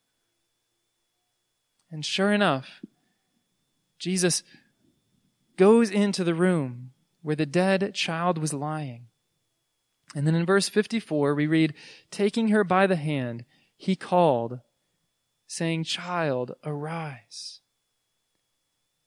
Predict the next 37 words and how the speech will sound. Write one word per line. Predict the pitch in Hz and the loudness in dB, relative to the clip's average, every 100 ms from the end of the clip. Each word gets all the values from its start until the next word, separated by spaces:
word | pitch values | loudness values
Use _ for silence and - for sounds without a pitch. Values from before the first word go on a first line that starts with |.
| _ | _
So | - 180 | -6 -6
first, | 156 226 233 196 | 0 4 4 4
notice | 185 214 208 | 6 6 6
the, | - 180 - - _ | 4 2 0 -16 _
the | 180 | 2
touch | - - 208 180 - - | 2 0 4 4 2 -2
of | 151 | -2
Jesus' | 151 185 180 170 | 0 0 0 -4
hand | - 180 165 147 | -4 -4 -4 -4
in | 156 | -6
verse | 156 175 - | -2 -2 -2
fifty-four, | 185 180 180 160 147 | -8 -8 -8 -4 -4
taking | 147 196 220 226 | -4 -8 -6 -4
her | 202 196 | -2 0
by | 180 185 | 2 2
the | 185 | 2
hand. | 156 139 143 | -4 -6 -4
Again, | 151 180 185 175 - - - _ | -4 -2 -4 -4 -10 -20 -20 _
to | 185 | -6
touch | - 208 214 - - | -2 2 4 2 -2
a | 165 | 2
dead | 185 208 170 | 4 4 4
body | 185 196 220 214 - _ _ _ _ _ _ _ 165 | 2 2 0 -6 -14 _ _ _ _ _ _ _ -6
was | 156 | -4
supposed | - 208 208 | 4 4 6
to | 208 | 2
have | 185 | 4
made | 180 196 170 | 4 4 2
Jesus | 196 196 190 - - - _ | 0 2 2 0 -6 -20 _
ritually | 156 190 214 202 196 202 170 | 2 4 6 4 4 0 -2
unclean. | 175 170 - 170 147 131 | -4 -6 -4 -4 -4 -4
Nobody | 151 175 190 190 | -2 4 4 6
would | 180 - - - | 2 0 -20 -2
touch | 214 180 - | 0 2 0
a | 170 | -2
dead | 156 170 160 | 0 0 0
body. | 170 165 139 | -2 -4 -10